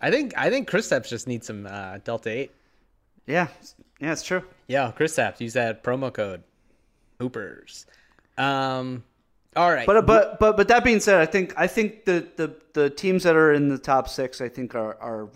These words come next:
Speaker 2: locks. I th-,
Speaker 1: Yeah.
Speaker 2: I think that's gonna be the six. So the play-in will be some combination of, of the four teams that are currently, um, you know,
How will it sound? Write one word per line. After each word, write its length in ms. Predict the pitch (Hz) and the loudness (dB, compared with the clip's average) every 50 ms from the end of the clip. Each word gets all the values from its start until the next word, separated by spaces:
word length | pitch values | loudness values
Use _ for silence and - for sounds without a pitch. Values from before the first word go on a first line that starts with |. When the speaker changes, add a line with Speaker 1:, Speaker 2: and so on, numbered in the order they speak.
| _ - | _ -20
Speaker 2:
locks. 560 | - 104 104 101 - - - - - - - _ _ _ _ _ - | -16 -16 -16 -16 -18 -18 -18 -18 -18 -20 -20 _ _ _ _ _ -16
I 100 | - 127 | -16 -16
th-, 160 | - - 101 | -14 -12 -10
Speaker 1:
Yeah. 120 | 107 101 98 | -6 -6 -6
Speaker 2:
I 40 | - | -6
think 300 | - 147 123 120 110 - _ _ _ _ _ _ _ _ _ _ _ _ | -6 -6 -6 -6 -8 -10 _ _ _ _ _ _ _ _ _ _ _ _
that's 460 | - 135 123 - - - - - - - | -2 -2 -2 -2 -6 -12 -12 -12 -14 -8
gonna 220 | - 135 131 127 | -6 -4 -4 -4
be 180 | 117 127 123 123 | -6 -6 -8 -8
the 140 | 117 120 113 | -8 -10 -12
six. 520 | - - 160 147 143 - - - - - _ _ _ _ _ _ _ _ | -12 -8 -8 -8 -8 -8 -12 -20 -20 -20 _ _ _ _ _ _ _ _
So 640 | - - - 147 135 131 131 131 131 127 127 123 - _ _ _ _ _ _ _ _ _ _ | -16 -10 -6 -4 -4 -2 -2 -2 -2 -4 -6 -10 -16 _ _ _ _ _ _ _ _ _ _
the 80 | - 143 | -12 -12
play-in 360 | - - 175 170 175 175 170 160 | -6 -2 0 0 2 2 0 0
will 100 | 156 156 | 0 0
be 140 | 156 151 | -2 -4
some 340 | 147 - - 160 151 147 147 147 | -4 -4 -2 -2 -2 -2 -2 -4
combination 720 | - 151 139 139 131 135 131 131 127 - 135 127 120 120 | -4 -4 -4 -2 -4 -4 -4 -6 -6 -6 -6 -6 -6 -4
of, 360 | 117 113 113 113 - - - - | -6 -6 -8 -10 -16 -20 -14 -10
of 440 | 127 120 117 113 113 117 - - _ - | -8 -8 -8 -8 -12 -18 -20 -20 _ -16
the 80 | 123 | -14
four 260 | - - - 120 117 | -14 -10 -8 -8 -8
teams 300 | 113 - 127 117 113 104 | -6 -8 -8 -8 -8 -8
that 80 | 113 107 | -8 -10
are 60 | 107 | -12
currently, 560 | 107 - - 117 104 101 104 101 101 101 - - _ _ _ _ _ - | -12 -10 -10 -10 -10 -10 -10 -12 -12 -14 -16 -20 _ _ _ _ _ -16
um, 420 | - 110 104 104 101 101 104 107 - _ - | -14 -12 -12 -12 -12 -12 -14 -14 -16 _ -16
you 120 | - 113 | -14 -12
know, 200 | 101 101 98 95 | -12 -12 -14 -16